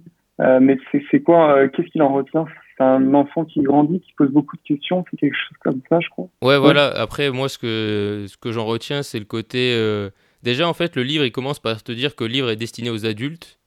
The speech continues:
Speaker 2: parce que,
Speaker 1: Ok.
Speaker 2: euh, parce que c'est l'histoire, du coup, d'un petit prince, au final, qui pose plein de questions à des adultes, et il arrive sur des planètes
Speaker 1: Mhm.
Speaker 2: de... très caricaturées, tu vois, genre, il y a la planète du businessman, il y a la planète du, du roi, et cetera.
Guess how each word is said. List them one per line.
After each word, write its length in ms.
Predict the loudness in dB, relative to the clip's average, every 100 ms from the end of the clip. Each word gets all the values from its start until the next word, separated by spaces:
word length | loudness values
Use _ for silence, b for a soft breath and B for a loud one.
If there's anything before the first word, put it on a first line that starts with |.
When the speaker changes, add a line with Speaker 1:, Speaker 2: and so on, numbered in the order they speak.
| _ _ _ _ _ _ _ _
Speaker 2:
parce 160 | -12 -10
que, 140 | -2
Speaker 1:
Ok. 140 | 2 4 4
Speaker 2:
euh, 580 | 2 -4 -6 -8 -10 -16 _ _ _ _ _ -12
parce 180 | -12 -8
que 160 | -10
c'est 180 | -8 -10
l'histoire, 380 | -8 -6 -2 -4
du 120 | -4
coup, 160 | -8 -6
d'un 120 | -6
petit 160 | -8 -12
prince, 260 | -10 -8 -8
au 40 |
final, 280 | -8 -6 -6
qui 140 | -6 -10
pose 200 | -10 -6
plein 160 | -8
de 60 | -6
questions 340 | -10 -8 -6
à 60 | -6
des 200 | -4 -8
adultes, 400 | -6 -10 -12 _ _ _ -10
et 80 | -6
il 80 |
arrive 240 | -4 -2 -4
sur 160 | -4
des 100 | -6
planètes 400 | -4 -4 -4 -4
Speaker 1:
Mhm. 100 | 0
Speaker 2:
de... 120 | -2 -2 _ -20 -20 -20 -20 _ _
très 180 | -10 -6
caricaturées, 760 | -2 -2 -4 -6 -6 -4 -4 -4
tu 100 | -6
vois, 120 | -6
genre, 140 | -6
il 40 | -8
y 20 |
a 40 |
la 80 | -8
planète 280 | -6 -8 -8
du 100 | -10
businessman, 760 | -12 -10 -10 -10 -8 -6 -4 -6
il 20 |
y 40 |
a 20 | -8
la 100 | -10
planète 380 | -12 -12 -12
du, 400 | -14 -16 -14 -14 -14
du 120 | -10
roi, 240 | -8 -6 -8
et 40 |
cetera. 400 | -8 -14 -14 -14